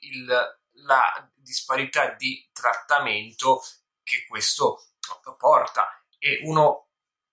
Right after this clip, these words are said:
si fa delle domande come me, siccome se uno studia gli Oscar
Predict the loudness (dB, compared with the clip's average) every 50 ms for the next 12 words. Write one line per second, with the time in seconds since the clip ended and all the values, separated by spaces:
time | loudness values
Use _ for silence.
0 | _ _ -8 -4 0 2 2 2 2 2 4 6 6 6 6 4 0 -6 -8 -6
1 | -4 -2 2 4 4 4 4 4 2 -2 -4 -6 -8 -10 -6 -2 0 0 0 0
2 | -2 -4 -8 -8 -4 -4 -4 -4 -4 -10 _ _ -18 -14 -14 -14 -14 -12 -8 -6
3 | -6 -6 -6 -8 -6 -4 -2 0 2 4 4 4 4 2 0 0 0 0 0